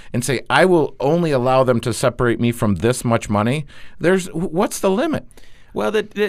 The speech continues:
Speaker 2: the challenge is, folks, and listen, I am human. We established that over the break, uh, on YouTube,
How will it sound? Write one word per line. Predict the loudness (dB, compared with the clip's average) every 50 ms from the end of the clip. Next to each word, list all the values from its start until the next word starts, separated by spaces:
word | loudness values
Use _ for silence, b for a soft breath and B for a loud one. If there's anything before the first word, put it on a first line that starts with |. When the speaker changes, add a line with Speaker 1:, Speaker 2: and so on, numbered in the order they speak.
| -2
Speaker 2:
the | -4 -6 -4
challenge | -4 -4 -4 -2 -2 -2 -2 -2
is, | -4 -4 -2
folks, | -4 -4 -4 -4
and | -8 -8 -6
listen, | -4 -6 -6 -4 -4 -6 -6 -6 -8 -8 -6
I | -4 -2 -2 0
am | 0 0 0 -2 -2 -4 -6 -8
human. | -8 -4 -2 -2 0 0 -2 -2 -2
We | -4 -4
established | -6 -4 -4 -4 -2 -2 -4 -4 -4
that | -2 -2 0
over | 0 0 -2 -2
the | -4
break, | -2 0 0 2 0 0 -4 -10 -12 -10 -8 -4
uh, | -2 -2 0 2 2 2 0 0
on | -2 -4 -4 -2 -2 -2 -2
YouTube, | 0 0 0 -2 -2 0 0 2 2 0 -2 -4